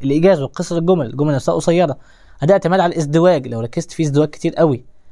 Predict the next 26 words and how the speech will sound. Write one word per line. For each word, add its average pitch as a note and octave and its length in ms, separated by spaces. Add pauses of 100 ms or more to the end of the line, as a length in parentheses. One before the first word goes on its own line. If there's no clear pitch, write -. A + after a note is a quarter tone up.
(280)
السراج C3+ 360
الأعلى، C#3 600
طود C3+ 220
الأشم، C#3+ 600
بدر C3 380
أتم، C#3+ 400
من A#2+ 120
نعم C3+ 180
أبقاها، C#3 600
من A2+ 100
عصم A#2 220
أبقاها، C#3 580 (160)
في B2 180
هنا C3+ 220 (580)
ازدواج A#2+ 280
كتير، A2 320
ففي - 300
أكتر - 200
من B2 140
سمة. G2+ 240 (1040)
قال G3 140
عماد F3 200
الأصفهاني D3 460
عن C3+ 140
صلاح C3+ 360
الدين: A2+ 440